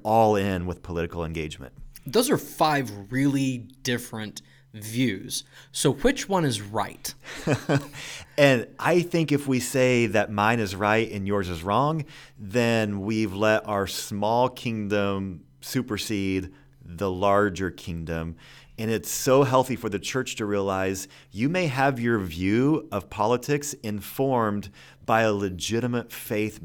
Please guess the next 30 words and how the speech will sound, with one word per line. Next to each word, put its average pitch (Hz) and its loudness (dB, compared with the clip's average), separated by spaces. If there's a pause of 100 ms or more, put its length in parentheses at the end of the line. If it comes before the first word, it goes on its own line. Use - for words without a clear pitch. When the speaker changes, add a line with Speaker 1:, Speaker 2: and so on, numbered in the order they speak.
(100)
Speaker 1:
background, 87 -6 (280)
so 110 0
therefore 98 2 (260)
I 110 0
can 123 -6
still 104 -2
love 98 2
you 98 2
as 95 -2
a 98 -6
brother 92 0
or 92 -6
sister. 85 -8 (360)
I 139 6
reject 123 0 (140)
to 127 -2
the 98 -6
nth 117 -4
degree 92 0 (300)
the 104 -6
statements 104 -2
that 98 0 (260)
if 120 2
you 113 0 (120)
are 107 2
a 107 4
Christian, 95 -4
you 98 -2
vote 95 0
for 92 -4